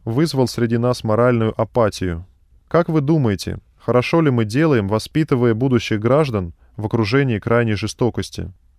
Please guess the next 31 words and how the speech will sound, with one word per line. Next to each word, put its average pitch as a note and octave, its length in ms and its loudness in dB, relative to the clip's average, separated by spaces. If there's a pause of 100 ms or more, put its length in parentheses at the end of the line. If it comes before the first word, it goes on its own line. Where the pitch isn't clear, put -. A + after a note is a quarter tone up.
(460)
Даже C3+ 300 2
на D3+ 80 2
физическом D3 600 -2
плане C3 320 0
все A2 220 -2
это A2 140 -2
очень B2+ 360 -2
серьезно, G#2 680 0 (260)
а G#2 100 -2
с G2+ 80 -2
духовной D3+ 460 0
точки - 280 -2
зрения, G2+ 520 -2 (160)
к - 80 -20
несчастью, A2 720 -2 (280)
еще A2 300 -2
более. G2+ 480 0 (800)
Человек C#3+ 440 2
духовный C#3 600 0 (140)
видит C3+ 280 0
психические - 680 -2
результаты A2+ 540 2
этих G2+ 240 -2
действий, F#2+ 500 -4 (220)
видит, A#2+ 480 -2 (180)
как A#2+ 220 0
влияют B2+ 500 4
эти A#2 200 0
силы B2 340 0
на A2 80 2
людей A2 480 0